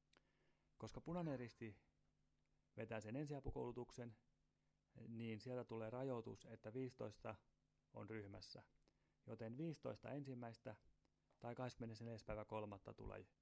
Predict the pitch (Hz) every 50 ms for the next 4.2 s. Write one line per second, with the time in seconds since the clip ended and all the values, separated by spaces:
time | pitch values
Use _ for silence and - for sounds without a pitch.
0 | _ - - _ _ _ - 110 107 107 104 - - - 98 98 - - 98 101
1 | 101 - - 107 107 110 104 - _ - - _ _ _ _ _ _ _ _ -
2 | _ _ _ _ _ _ _ _ _ _ _ _ _ _ _ - 107 110 135 147
3 | 170 160 139 120 117 110 107 104 113 107 113 131 131 110 101 - 120 131 131 -
4 | - - 165 156